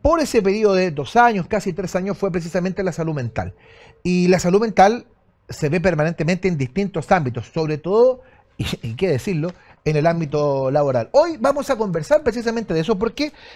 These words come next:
eh, en mis manos está un estudio muy interesante que es el termómetro de la salud mental en Chile, realizado por la Universidad Católica y por la H también, para conversar respecto a las conclusiones,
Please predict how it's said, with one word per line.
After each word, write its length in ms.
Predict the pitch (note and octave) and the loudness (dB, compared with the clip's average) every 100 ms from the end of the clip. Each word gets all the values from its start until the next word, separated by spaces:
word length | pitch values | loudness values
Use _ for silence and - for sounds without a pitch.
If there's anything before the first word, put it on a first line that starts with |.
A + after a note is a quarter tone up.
| - | -6
eh, 140 | F#3 F#3 | -2 4
en 220 | G3+ G3 | 4 4
mis 140 | G3+ G3 | 2 4
manos 360 | C#4 E4+ C#4 | 4 4 2
está 300 | B3+ - A#3+ | 0 4 4
un 140 | A3 A3 | 4 -2
estudio 320 | G#3+ B3 A3+ | -2 -2 0
muy 140 | C4 | 0
interesante 400 | C#4 A#3+ - A#3 | 0 -2 -2 -4
que 60 | A#3+ | -4
es 100 | - | -4
el 120 | A3 | -2
termómetro 720 | G#3 G3 F#3+ B3 C#4 C#4+ C#4 | 2 2 4 4 2 2 4
de 80 | B3 | 4
la 80 | G#3 | 4
salud 260 | G3+ G#3 | 0 0
mental 520 | A3+ G3 E3+ A3+ A#3+ - | 0 -2 2 6 6 2
en 280 | F#3 F3+ D#3 | -6 -6 -6
Chile, 440 | - A3+ F3+ C3+ G#2+ _ _ - | -8 -6 -2 -2 -4 _ _ -10
realizado 500 | C#3 D#3 D#3 G#3+ G#3+ | -4 -2 2 4 4
por 160 | E3+ A3+ | 4 2
la 60 | A3+ | 2
Universidad 440 | G#3 F#3+ F3+ G3 | 0 -2 0 0
Católica 580 | F3+ F#3+ G#3+ G#3 A3+ - - _ | 0 0 0 2 2 0 -20 _
y 80 | - | -4
por 240 | D#3 F#3 E3+ | 0 0 0
la 100 | E3+ | -2
H 180 | F3 - | -4 -4
también, 440 | D3+ D#3 G#3 A#3+ - - - | -2 0 0 -2 -8 -20 4
para 420 | E3+ E3 D#3+ D#3 | 6 8 6 4
conversar 380 | D#3+ D#3+ E3 G#3 | 0 -4 -2 -2
respecto 300 | F3+ G3 F#3+ | -2 -2 -2
a 20 | |
las 100 | E3+ | -4
conclusiones, 800 | D#3+ D#3 D3 C3+ A#3+ B3 B3 - | -4 -6 -6 -2 2 2 0 -6